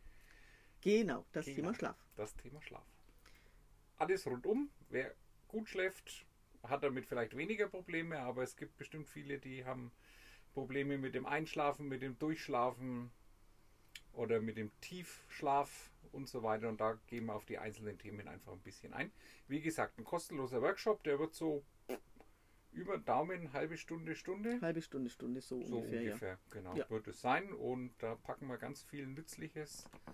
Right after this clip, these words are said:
Speaker 2: und auch aus unserem Erfahrungsschatz mit rein.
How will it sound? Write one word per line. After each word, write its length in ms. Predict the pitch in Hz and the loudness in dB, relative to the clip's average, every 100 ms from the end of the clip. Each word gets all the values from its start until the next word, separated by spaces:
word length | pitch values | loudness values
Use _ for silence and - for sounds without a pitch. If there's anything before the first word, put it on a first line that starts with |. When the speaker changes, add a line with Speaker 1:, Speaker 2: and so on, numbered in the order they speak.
| - - - - | -16 -20 -20 -10
Speaker 2:
und 220 | - 117 | -8 -4
auch 220 | 110 123 | -2 -2
aus 140 | 123 113 | -2 -4
unserem 340 | 127 127 120 | -6 -6 -6
Erfahrungsschatz 680 | - - 127 160 - 156 - | -4 4 4 4 0 -4 -4
mit 120 | 123 | -4
rein. 240 | 110 107 | 0 0